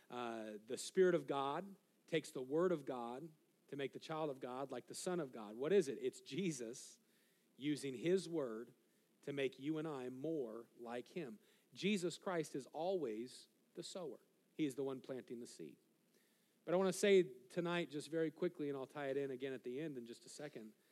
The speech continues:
that even though he's u-, the ultimate sower, if you know Christ as your Savior, then there's times in your life that you are to be the sower. It's just called giving the gospel.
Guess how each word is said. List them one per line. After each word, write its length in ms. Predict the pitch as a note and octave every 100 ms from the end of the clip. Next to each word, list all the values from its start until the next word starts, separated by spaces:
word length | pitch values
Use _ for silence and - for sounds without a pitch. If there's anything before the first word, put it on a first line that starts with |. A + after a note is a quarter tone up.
| _ _ _ _ _ _
that 220 | D3+ D#3 - -
even 320 | G3+ A#3 F#3+
though 160 | F3+ E3
he's 420 | - A#3 G#3+ D3 -
u-, 120 | E3+ -
the 140 | D#3+
ultimate 480 | D#3+ A3 A3 D#3+ B2
sower, 460 | - C#3 G#2 G#2+ C#3 _ _ _ _ _ _ -
if 140 | -
you 80 | G#3
know 100 | F3+
Christ 380 | D#3 F3 E3 D3
as 100 | C#3
your 140 | A3
Savior, 420 | - C#3 C3 C#3
then 100 | C3+
there's 180 | C#3 C3
times 280 | - C#3+ C3+
in 100 | B2
your 160 | C#3 G3
life 220 | B2+ C3 -
that 160 | C3
you 160 | E3 G3+
are 60 |
to 80 | A#2+
be 100 | G#2
the 120 | G2
sower. 200 | G2+ - D#2 - _ _ _ _ _ _ _ _ _ _ _ _ -
It's 100 | A#2+
just 180 | D#3+
called 240 | - D#3+ C#3
giving 220 | D#3 D#3
the 80 | D#3
gospel. 420 | F#3 C4+ - -